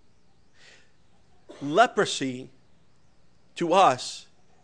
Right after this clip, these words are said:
c-, could not be a better picture of the sinful nature of humanity. At first, I used to think leprosy was just a picture of sin.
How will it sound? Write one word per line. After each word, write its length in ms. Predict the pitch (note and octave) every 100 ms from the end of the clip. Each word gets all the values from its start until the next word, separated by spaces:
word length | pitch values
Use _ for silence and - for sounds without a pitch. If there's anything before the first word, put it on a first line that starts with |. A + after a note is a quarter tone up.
| - - - - - - - - -
c-, 60 | - - -
could 220 | G3+ G#3
not 260 | A3 G3+
be 180 | G3 F#3+
a 100 | D#3
better 340 | B2+ F3 F#3 F3+
picture 640 | - F#3 - B2 A2 B2 - - - - - D3
of 200 | D3 C3+
the 120 | -
sinful 440 | - F#3 F3 D#3
nature 360 | D3+ D3+ - B2
of 140 | A#2
humanity. 480 | A#2+ A#2+ A#2 G#2 - - - - _ - - - - - - - - -
At 160 | E3+ F3+
first, 240 | B3 A3+
I 40 | G3+
used 100 | F#3
to 80 | F#3+
think 240 | G3+ F3
leprosy 360 | G3 G3 - F#3+
was 160 | E3
just 260 | F#3+ G3 -
a 60 |
picture 340 | - G#3 G3+ E3+
of 120 | -
sin. 440 | - G3 C#3+ A#2